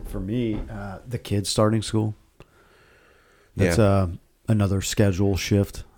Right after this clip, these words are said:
Speaker 2: Aubrey started, uh,
Speaker 1: Her
Speaker 2: ju-
Speaker 1: nursing program or junior year?
Speaker 2: Yeah, junior year, our nursing program,
Speaker 1: Yeah.
Speaker 2: and Cole started.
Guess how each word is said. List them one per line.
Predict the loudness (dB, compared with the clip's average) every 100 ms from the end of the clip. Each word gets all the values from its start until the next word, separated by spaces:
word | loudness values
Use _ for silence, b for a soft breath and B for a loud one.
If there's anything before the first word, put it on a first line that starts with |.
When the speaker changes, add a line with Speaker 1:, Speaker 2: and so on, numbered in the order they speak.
| _ -4
Speaker 2:
Aubrey | -2 0 -2
started, | -4 -2 0 0 0 2 0 -2 -6 -12 -2
uh, | 2
Speaker 1:
Her | 2
Speaker 2:
ju- | 4
Speaker 1:
nursing | 2 4 2
program | 4 4 4 2 0 -2
or |
junior | -6 -8 -6 -4
year? | 2 4
Speaker 2:
Yeah, | 4
junior | 0 0 2
year, | 2 2 0
our |
nursing | 0 0 0 -2
program, | -2 0 0 -2 -4 -4
Speaker 1:
Yeah. |
Speaker 2:
and | -4 -4 -8 -14
Cole | 0 2 2
started. | 0 -2 0 0 0 -2